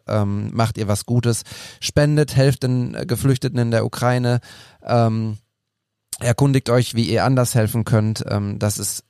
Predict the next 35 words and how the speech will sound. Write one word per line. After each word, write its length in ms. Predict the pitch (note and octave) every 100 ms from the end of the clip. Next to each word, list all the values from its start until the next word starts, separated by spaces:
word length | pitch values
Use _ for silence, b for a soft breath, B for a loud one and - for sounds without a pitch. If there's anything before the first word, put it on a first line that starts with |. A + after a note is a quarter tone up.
| -
wichtig 640 | F#2 A#2 - A2 G#2 -
und 180 | G2+ F2
bitte 220 | - G2
macht 300 | G2 G2+ -
das. 280 | G2+ - - B B B B B B
Ähm, 520 | A2+ A2+ G#2+ G#2 G2+ -
die 120 | - A2
Auktion 680 | C3 - C#3+ D3 D#3 D3+
von 400 | C3+ - C3 B2
Fußball 360 | - C#3 - A#2
M 120 | A2
M 120 | A2+
L, 400 | G2+ B2+ C#3 C3+
die 80 | C3
Prinz 320 | A2+ C3+ C3
von 120 | - B2+
mir, 200 | A#2+ A#2+
die 80 |
läuft 360 | G2+ G2+ A2 -
au-, 240 | B2 C3+
läuft 240 | A2+ A2 -
auch 140 | C3+
noch, 240 | D3+ C#3+ -
wenn 140 | B2+
ihr 80 | G#2+
das 240 | A2+ -
hört, 320 | B2+ B2 A#2+ -
äh, 300 | A2+ A2+ A2+
bis 460 | G#2+ A2+ - - -
Sonntag, 580 | - G#2+ A#2+ C#3+ C3+ B2
glaub 280 | A#2+ A2 A2
ich. 200 | A2+ - B B B B B
Und, 540 | A2+ A2 G#2 G#2+ -
ähm, 380 | - G#2 G2+ G2+ -
ja, 380 | - A2 E3 G#2+